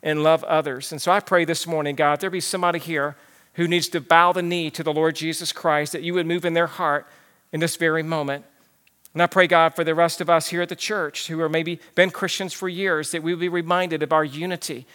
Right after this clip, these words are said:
in Christ, that whatever differences and Christian liberties that we hold that would be different would not separate us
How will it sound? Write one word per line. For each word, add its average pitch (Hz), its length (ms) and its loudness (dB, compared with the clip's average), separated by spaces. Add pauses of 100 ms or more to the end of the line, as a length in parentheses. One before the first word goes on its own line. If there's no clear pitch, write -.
(280)
in 185 200 2
Christ, - 720 -2
that 151 100 -8
whatever 180 240 4
differences 180 640 -2
and 160 100 -6
Christian 185 380 -4
liberties 160 440 -2
that 151 140 -4
we 165 200 -4 (180)
hold 185 320 0
that 170 100 2
would 160 160 -4
be 160 220 -2 (240)
different 165 400 -2
would 156 160 -2
not 170 160 0
separate 160 580 -2
us - 360 -6